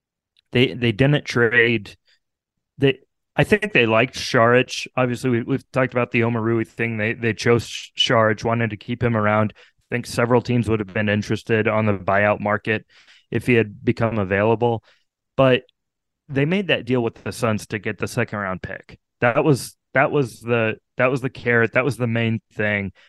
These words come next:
Um, and then Saric helped the money match and also helped alleviate Phoenix's luxury tax bill. Um, so Dario Saric is entering, the, he's in the last season, um,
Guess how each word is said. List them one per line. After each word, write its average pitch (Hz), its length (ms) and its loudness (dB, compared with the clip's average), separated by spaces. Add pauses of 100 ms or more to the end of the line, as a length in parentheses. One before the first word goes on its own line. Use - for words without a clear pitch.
(140)
Um, 101 460 2 (100)
and 120 160 0
then 107 320 -2
Saric 117 800 2 (480)
helped 113 340 -8
the 113 80 -4
money 160 280 2
match 156 340 2
and - 160 -20
also 127 680 2
helped 110 440 -6
alleviate 107 680 2
Phoenix's 104 680 -6
luxury 95 380 -4
tax - 440 -14
bill. - 320 -10 (400)
Um, 113 360 0
so 127 400 0
Dario 139 280 2
Saric 110 580 -4
is 101 160 -4
entering, 104 360 -2
the, 104 60 -8 (220)
he's 123 240 -2
in 160 300 4
the 107 100 4
last 92 460 -6
season, 92 420 -8 (540)
um, 92 360 -4